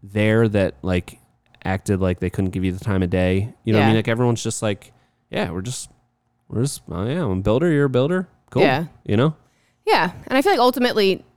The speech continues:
Speaker 2: no matter who you're meeting, like, you have something to learn from every single person there. Like, if somebody's bigger than you, you can learn how to, like, get bigger. And if somebody is, like, just starting out,
Speaker 1: You
Speaker 2: they
Speaker 1: can
Speaker 2: probably
Speaker 1: think
Speaker 2: have some
Speaker 1: how to get smaller.
Speaker 2: <laughs> No, they probably have some sort of, like, innovation you don't know about. Like, there's tons of people
Speaker 1: Absolutely.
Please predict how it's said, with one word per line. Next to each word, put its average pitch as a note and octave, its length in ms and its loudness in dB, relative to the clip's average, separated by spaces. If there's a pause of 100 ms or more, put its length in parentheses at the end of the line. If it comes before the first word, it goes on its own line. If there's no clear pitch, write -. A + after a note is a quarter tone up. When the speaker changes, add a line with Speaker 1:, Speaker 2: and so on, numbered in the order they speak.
(120)
Speaker 2:
no G#3+ 160 2
matter G3+ 320 4 (100)
who B3 100 2
you're G#3+ 200 0
meeting, G3+ 420 0
like, F3 220 -4 (160)
you F#3+ 200 -4
have G3+ 160 2
something F#3 320 0
to F#3 100 -2
learn E3+ 240 0
from - 140 -10
every D#3+ 180 -2
single E3 200 -6
person D#3 300 -6
there. A#2 120 -4
Like, C#3+ 180 -4
if D3+ 80 -6
somebody's F#3 320 0
bigger F3 220 2
than G#3+ 160 4
you, A#3 240 6 (340)
you G3 80 -2
can F#3 120 4
learn F3 160 4
how D#3+ 280 4
to, F3+ 120 0
like, D3+ 340 -2
get E3+ 280 -2
bigger. C#3 280 0
And D3 160 -4
if D#3+ 80 -2
somebody E3+ 360 2
is, D#3 120 0
like, D3 140 -4
just - 180 -10
starting F3+ 340 -2
out, C4 280 2 (340)
Speaker 1:
You G#3 80 0
Speaker 2:
they G3+ 60 4
Speaker 1:
can G3+ 80 4
Speaker 2:
probably A#3+ 380 4
Speaker 1:
think C4+ 100 6
Speaker 2:
have A#3+ 100 4
some A#3+ 200 2
Speaker 1:
how - 100 2
to F2+ 80 0
get G2 120 -4
smaller. G#2+ 540 0
Speaker 2:
<laughs> C4+ 380 2
No, C4+ 260 8
they A3 80 4
probably G#3 280 4
have G3+ 100 2
some G#3+ 100 2
sort G#3+ 140 4
of, G#3 60 2
like, G#3 120 2
innovation A#3 540 2
you F3 80 2
don't D#3 140 0
know D3 100 -4
about. - 320 -4
Like, F#3+ 140 0
there's G3+ 180 2
tons - 180 4
of B3+ 80 -4
people G3+ 220 4
Speaker 1:
Absolutely. G#3+ 80 6